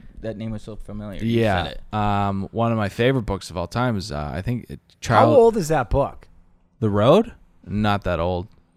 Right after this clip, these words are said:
Speaker 2: I think it's from
Speaker 3: Twenty years?
Speaker 2: I think it's nineties or early two thousands.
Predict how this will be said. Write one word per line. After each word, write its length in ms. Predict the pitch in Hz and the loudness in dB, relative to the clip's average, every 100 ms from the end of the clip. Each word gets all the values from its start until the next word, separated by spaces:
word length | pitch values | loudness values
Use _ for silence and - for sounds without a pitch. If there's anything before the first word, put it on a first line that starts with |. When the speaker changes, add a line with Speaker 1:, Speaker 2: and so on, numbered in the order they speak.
| - | -12
Speaker 2:
I 60 | |
think 160 | 110 101 | -8 -6
it's 180 | - - | -8 -10
from 220 | 95 95 | -6 -2
Speaker 3:
Twenty 200 | 156 151 | 0 0
years? 360 | 151 175 185 - _ _ _ _ - 113 | -2 -4 -6 -14 _ _ _ _ -16 -8
Speaker 2:
I 40 | |
think 140 | 143 185 | -6 -6
it's 160 | - 73 | -8 -8
nineties 680 | 90 87 120 156 185 190 - | -4 -4 -2 -2 -4 -6 -8
or 200 | 73 - | -8 -6
early 280 | 85 101 104 | -4 -4 -4
two 160 | - | -8
thousands. 640 | - 76 92 143 165 - | -6 -4 -4 -4 -6 -8